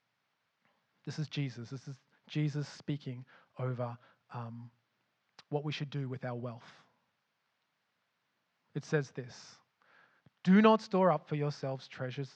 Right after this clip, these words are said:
on earth where moths and vermin destroy and where thieves can break in and steal, but store up for yourselves treasures in heaven where moths and vermin don't destroy and where thieves do not break in and steal."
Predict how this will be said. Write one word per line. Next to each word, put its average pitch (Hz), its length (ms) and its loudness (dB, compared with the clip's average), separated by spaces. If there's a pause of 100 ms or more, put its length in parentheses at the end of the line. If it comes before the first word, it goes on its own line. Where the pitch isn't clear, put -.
(220)
on 143 300 -6
earth 120 320 -10
where 131 120 -4
moths 131 440 -6
and 156 180 -2
vermin 135 380 -4
destroy 139 560 -6 (320)
and 147 140 -2
where 143 100 0
thieves 143 340 -4
can 160 140 -4
break 147 280 0
in 147 100 0
and 147 140 -4
steal, 127 480 -10 (420)
but 139 120 -8
store 165 400 0
up 143 140 -4
for 147 80 -6
yourselves 139 340 -6
treasures 127 380 -10
in 139 80 -10
heaven 135 380 -10
where 160 120 -2
moths 131 420 -10 (120)
and 151 120 -6
vermin 127 340 -6
don't 240 220 -6
destroy 120 400 -10 (300)
and 143 100 -4
where 139 100 0
thieves 143 340 -4
do 170 140 -2
not 185 260 0
break 131 220 -4
in 127 100 -8
and 120 140 -12
steal." 117 440 -16